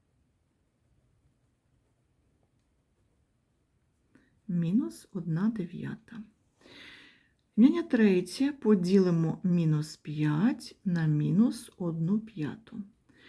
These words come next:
Частка відділення двох від'ємних чисел буде число додатнє. Знайдемо модуль частки.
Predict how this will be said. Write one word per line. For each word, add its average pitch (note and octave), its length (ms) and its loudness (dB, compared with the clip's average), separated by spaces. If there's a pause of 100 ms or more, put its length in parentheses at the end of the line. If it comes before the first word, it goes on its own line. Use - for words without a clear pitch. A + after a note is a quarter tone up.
(240)
Частка A3 520 0
відділення G3+ 540 2
двох F3+ 400 -2
від'ємних D#3+ 480 -4
чисел F4+ 360 -4
буде F3+ 240 0
число F#3+ 320 -8
додатнє. D3+ 540 -2
Знайдемо C4 420 0
модуль G3 300 4
частки. - 640 -12